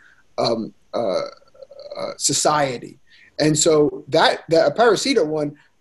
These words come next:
uh, I, I think, to my knowledge, that's the earliest that he's using the phrase missionary discipleship. That's where that,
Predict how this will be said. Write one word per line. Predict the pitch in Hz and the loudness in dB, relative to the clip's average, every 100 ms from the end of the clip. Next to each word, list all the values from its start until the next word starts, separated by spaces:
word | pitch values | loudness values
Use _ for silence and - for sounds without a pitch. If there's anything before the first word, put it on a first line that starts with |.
| - | -4
uh, | 143 - - | -2 -2 0
I, | 127 - 143 | -2 0 -2
I | |
think, | - 277 240 | 0 0 2
to | - | 0
my | 156 214 | 2 4
knowledge, | 220 160 151 147 | 4 2 2 2
that's | 151 - | 0 0
the | 151 | 2
earliest | 160 202 190 165 160 | 4 6 6 4 0
that | 143 | -4
he's | 143 143 135 | -4 -4 0
using | 208 170 151 | 2 2 2
the | 139 | 0
phrase | - 151 135 | 0 0 0
missionary | 143 139 143 139 | -2 -2 0 0
discipleship. | 131 - 135 131 - - - - | -2 -2 -2 -2 -8 -12 -8 -2
That's | 143 - | -2 0
where | 135 | -2
that, | 127 | -2